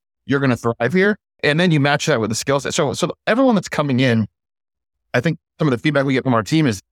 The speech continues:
they feel valued. They're not a number, right? They all have their own desires and goals, and we are doing the best we can to help them get there. And then those, th-, that's allowed, I think, this machine to move really fast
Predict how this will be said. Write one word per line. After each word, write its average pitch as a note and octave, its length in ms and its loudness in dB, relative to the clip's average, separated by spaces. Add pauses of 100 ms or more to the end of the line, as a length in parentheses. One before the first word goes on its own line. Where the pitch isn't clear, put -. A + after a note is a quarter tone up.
(200)
they C3 120 0
feel G#3 260 0
valued. G2+ 600 0
They're B2+ 140 0
not C#3+ 220 2
a D#3 60 0
number, A#2+ 580 0 (300)
right? A2 260 0
They C3+ 260 0
all D3 340 2
have C3 280 0
their C3 220 0
own B2+ 320 2 (440)
desires B2 540 0
and A2 160 2
goals, A#2+ 300 0
and A2 160 0
we C#3+ 160 2
are C3+ 120 0
doing A#2+ 280 0
the A2 80 0
best A2+ 240 -2
we C3+ 160 -2
can A2+ 280 -2
to - 140 -4
help A2+ 240 -2
them G2 180 0
get A2 260 -4
there. F#3+ 200 0 (560)
And A#2 140 2
then A2+ 60 0
those, C3 300 -2
th-, B2 160 -2
that's C3 220 -2
allowed, A2+ 420 0
I G2+ 80 0
think, G2+ 320 -2 (760)
this A#2 280 -4
machine A#2 380 0
to G#2 40 0
move G#2 320 2
really G#2 240 0
fast G2 500 -4